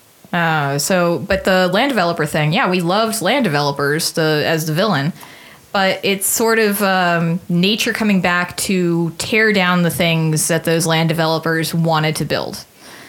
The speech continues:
You know, it's a, it's like you try to build up your greed so much, but then you have the uncontrollable laws of nature that you can't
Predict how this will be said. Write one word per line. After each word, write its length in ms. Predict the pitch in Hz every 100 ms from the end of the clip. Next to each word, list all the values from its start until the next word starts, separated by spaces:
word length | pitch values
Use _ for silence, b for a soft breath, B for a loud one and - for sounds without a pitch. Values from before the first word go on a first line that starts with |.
| B B -
You 120 | 170
know, 160 | 151
it's 180 | 151 -
a, 300 | 175 165 160 180 B B B B B B B -
it's 180 | 185 208
like 160 | 180
you 100 | 196
try 240 | 190 233 214
to 60 |
build 220 | 202 196
up 100 | 190
your 100 | 190
greed 320 | 170 180 180 175
so 180 | 185
much, 560 | 165 175 156 123 - -
but 120 | 170
then 460 | 165 170 165 156 147
you 200 | - 165
have 240 | 170 160 156
the 100 | 160
uncontrollable 840 | 160 170 160 165 151 156 156 156 -
laws 340 | 170 151 156
of 100 | 160
nature 440 | 202 214 208 175 160
that 120 | 107
you 120 | 147
can't 380 | - 151 135